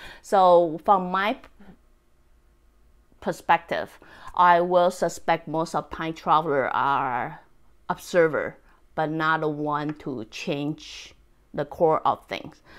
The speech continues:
So you can observe the history, you can go back to the past, you can study things, you can, I don't know, any way to prevent things from happening. If that thing is supposed to,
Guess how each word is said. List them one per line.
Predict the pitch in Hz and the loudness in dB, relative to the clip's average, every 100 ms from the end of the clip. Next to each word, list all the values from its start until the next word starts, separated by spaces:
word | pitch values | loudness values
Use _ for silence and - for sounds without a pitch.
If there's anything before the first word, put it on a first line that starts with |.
| - - | -20 -20
So | - 151 143 127 | -6 -2 0 0
you | 123 160 | -4 -6
can | 180 147 | -4 -4
observe | 160 - - 160 | -4 -4 0 0
the | 160 | 0
history, | - 147 - 165 | -4 -8 -6 -6
you | 156 | -6
can | 156 156 | -4 -6
go | 151 160 | -2 0
back | 160 160 | 0 -2
to | 165 | -6
the | |
past, | 147 - 185 180 185 185 | -8 -4 2 2 2 -2
you | 151 143 | -8 -8
can | 147 147 | -8 -10
study | 147 - 208 202 214 | -10 -2 0 0 -2
things, | 208 196 208 214 214 - | -4 -4 -4 -4 -6 -6
you | 147 | -8
can, | 147 170 151 151 - - - - - | -6 -4 -2 -4 -10 -20 -20 -20 -10
I | - | -4
don't | 170 180 | -2 0
know, | 156 165 - | 0 0 -2
any | 170 185 | -6 -4
way | 170 156 170 180 | -2 0 0 -2
to | 180 165 156 156 - _ | -4 -4 -4 -6 -10 _
prevent | - 180 165 185 240 277 | -6 -4 -2 0 0 0
things | 269 294 320 | 0 0 0
from | 294 277 | -2 -2
happening. | 269 214 240 330 349 370 | 0 -2 0 0 0 -2
If | 240 190 | -4 -4
that | 175 196 277 330 | -2 0 0 -2
thing | - 269 302 226 | -4 -2 0 0
is | 165 185 | -4 -6
supposed | - 214 - 381 214 135 180 - | -8 -10 -4 -2 0 -2 -4 -12
to, | - 196 180 175 | -4 -2 0 -2